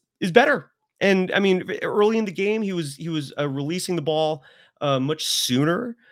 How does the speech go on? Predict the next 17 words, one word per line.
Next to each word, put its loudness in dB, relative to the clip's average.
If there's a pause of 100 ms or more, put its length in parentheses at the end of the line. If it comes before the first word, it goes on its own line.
(180)
um, 0
preventing -2
Williams -4
from, -8 (100)
from -4
being -2
able -4
to -6
block -6
it. -4 (380)
But 2 (500)
eventually, -2
by, 0 (120)
by -2
the -4
fourth -8
quarter, -4